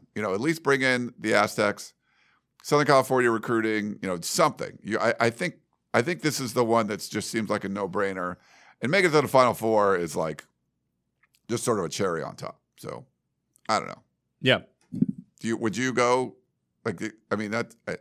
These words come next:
Speaker 1: is this a foregone conclusion now? Do you feel? I, I don't, I don't see how you say no. That, like, if, I think you look stupid. Or if, if Yormark comes in and <laughs> takes San Diego State,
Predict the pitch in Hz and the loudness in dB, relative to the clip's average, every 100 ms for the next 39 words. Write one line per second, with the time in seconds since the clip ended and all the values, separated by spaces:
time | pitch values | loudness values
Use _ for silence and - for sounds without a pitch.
0 | _ _ - - 131 185 196 180 170 170 | _ _ -12 -4 -2 0 4 4 4 2
1 | 147 135 156 165 175 180 185 247 - - | 0 -2 -2 -2 -2 -4 -4 -8 -14 -8
2 | - 151 165 170 165 _ _ 107 - 131 | -6 -2 0 -2 -4 _ _ -2 0 0
3 | 147 - 151 160 156 131 139 135 139 135 | -2 -2 -4 -2 0 2 2 -2 -4 -2
4 | 147 90 87 - 101 98 - - _ - | -2 -2 -6 -8 -8 -8 -10 -20 _ -8
5 | - 190 180 170 - - - 160 165 - | -4 2 2 2 -4 -4 2 2 2 -8
6 | - _ _ - 156 151 - - - - | -14 _ _ 2 6 6 4 -10 -20 -8
7 | 117 95 139 180 196 147 117 - 113 101 | -6 -2 2 4 6 6 4 2 -2 0
8 | 107 107 110 143 - - - - 160 - | 0 0 -4 -2 -2 -2 -6 -4 -4 2
9 | 185 - 175 - - - 127 107 | 2 4 0 -2 -8 -4 -2 -2